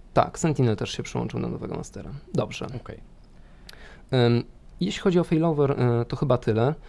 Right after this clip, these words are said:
Speaker 1: Em, i oddaję głos Marcinowi, żeby powiedział bardziej,
Speaker 2: <laughs>
Speaker 1: e, czemu nam w ogóle na tym, e, failoverze zależy, em, i jak w ogóle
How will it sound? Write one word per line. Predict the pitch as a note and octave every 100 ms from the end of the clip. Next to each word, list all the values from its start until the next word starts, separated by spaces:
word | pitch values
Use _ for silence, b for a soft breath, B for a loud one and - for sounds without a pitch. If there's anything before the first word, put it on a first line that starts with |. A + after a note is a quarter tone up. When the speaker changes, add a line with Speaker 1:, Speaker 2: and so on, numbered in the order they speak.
| B B B -
Speaker 1:
Em, | A2+ A2+ A2+ A2+ A#2 - - - - - - - - - - - - -
i | A#3 G3+ E3
oddaję | C#3 B2 A2+
głos | A2+ -
Marcinowi, | A2+ - A#2 A2+ G#2+ G#2+ A2 A#2
żeby | A#2 A2
powiedział | A#2 A2 G#2+ G#2 A2+
bardziej, | A2 G#2+ G2+ G#2+
Speaker 2:
<laughs> | G#2+ - - -
Speaker 1:
e, | A2+ A2
czemu | - - D3+ C3
nam | A#2+
w | A#2
ogóle | A#2+ A#2
na |
tym, | A2 A#2 A2+
e, | A#2+ A2+ A2+
failoverze | - A2 G#2+ G#2+ G#2+ A2 A2 A#2
zależy, | A#2 D3 C#3 G#2 A#2+ C3 B B B -
em, | A2+ A2+ A2 A2+ - - - C#3
i |
jak | C3 A2+
w | A#2
ogóle | A#2 A2+ A2 A2